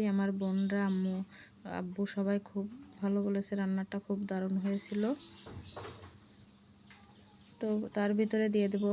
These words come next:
পেঁয়াজ, রসুন আর কাঁচামরিচ, এটা দিয়ে সেদ্ধ করতে বসিয়ে দিলাম।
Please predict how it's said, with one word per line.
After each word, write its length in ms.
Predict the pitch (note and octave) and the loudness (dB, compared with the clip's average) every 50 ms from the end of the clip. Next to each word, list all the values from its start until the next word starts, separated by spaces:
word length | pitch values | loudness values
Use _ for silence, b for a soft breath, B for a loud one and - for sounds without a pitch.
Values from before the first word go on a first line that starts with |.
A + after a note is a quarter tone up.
| G#3 G#3+ A#3+ - - - - - - - - | 2 0 -2 -6 -10 -18 -20 -20 -20 -10 -2
পেঁয়াজ, 380 | - G#3 G3 F#3+ F#3 F#3 F#3+ F#3+ F#3+ | 0 2 2 4 4 2 2 2 0
রসুন 380 | F#3+ F#3 F#3+ - - G3+ G3 G3+ | 0 0 0 -2 0 0 2 2
আর 120 | G3 G3 F#3+ | 2 0 0
কাঁচামরিচ, 680 | - F#3+ F#3 F#3 - F#3+ F3+ F#3 F3+ F3+ F#3 G3 G3+ - | -2 -2 -4 -2 -2 -4 -2 -2 -2 0 0 0 0 0
এটা 220 | - F3+ F#3 - F#3 F3 F#3 | -2 -2 -2 -2 -4 -4 -4
দিয়ে 200 | F#3 F#3 F#3 F#3+ G3+ | -2 -2 0 0 0
সেদ্ধ 300 | G3+ - G3 F3 F3 G3 F#3 F#3 | 0 0 -2 -2 -2 -2 -2 -2
করতে 240 | F#3+ F#3 - - G3 | -2 -4 -2 -4 -2
বসিয়ে 360 | F#3 F3 E3+ E3+ - F#3+ F3 | -2 -2 -2 -2 -2 -4 -4
দিলাম। 300 | F3+ F#3 E3 E3+ E3 | -2 -2 -2 -2 -4